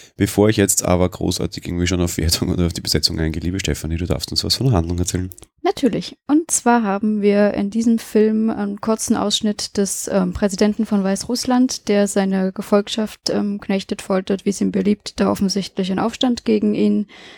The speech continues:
Speaker 2: im Anmarsch ist. Ist insofern wichtig, als dass wir in der späteren Handlung eigentlich hauptsächlich eine Verhandlung gegen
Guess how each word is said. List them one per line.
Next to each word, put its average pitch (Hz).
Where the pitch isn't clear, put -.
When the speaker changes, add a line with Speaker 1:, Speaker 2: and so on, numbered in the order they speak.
Speaker 2:
im 247
Anmarsch 226
ist. -
Ist 208
insofern 233
wichtig, 233
als 214
dass -
wir 208
in 208
der 208
späteren 214
Handlung 202
eigentlich 196
hauptsächlich 190
eine 185
Verhandlung 190
gegen 190